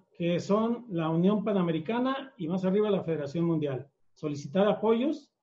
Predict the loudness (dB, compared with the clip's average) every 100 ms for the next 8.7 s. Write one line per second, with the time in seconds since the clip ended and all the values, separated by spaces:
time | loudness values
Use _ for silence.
0 | _ _ _ _ _ _ _ _ _ _
1 | _ _ _ _ _ _ 4 8 8 8
2 | 8 6 6 6 8 10 8 6 -4 -10
3 | 2 6 8 10 8 6 2 -2 4 6
4 | 8 6 4 0 0 2 2 0 0 0
5 | 2 2 2 2 4 4 6 6 6 4
6 | 2 2 4 6 6 2 -8 _ _ _
7 | _ -4 -2 -2 0 4 4 4 2 0
8 | 2 4 6 6 2 0